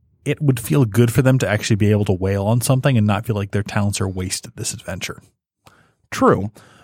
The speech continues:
Speaker 2: Um, don't necessarily have to do what I said.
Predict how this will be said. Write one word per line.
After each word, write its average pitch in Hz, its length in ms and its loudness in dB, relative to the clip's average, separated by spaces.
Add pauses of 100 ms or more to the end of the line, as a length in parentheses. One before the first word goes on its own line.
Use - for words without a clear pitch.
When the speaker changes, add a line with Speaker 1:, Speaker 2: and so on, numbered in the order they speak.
(160)
Speaker 2:
Um, 117 480 2 (1400)
don't 170 220 2
necessarily 113 760 0
have 90 220 -12
to 85 60 -14
do 65 140 -14
what 58 100 -18
I - 60 -18
said. - 280 -14